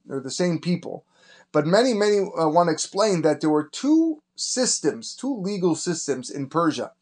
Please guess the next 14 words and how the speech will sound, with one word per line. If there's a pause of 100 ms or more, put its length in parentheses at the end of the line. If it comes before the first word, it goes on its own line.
(480)
in
the
Persian
Empire. (920)
One
system
were,
were
those
who
was (360)
Yodei
Dat
Vadin,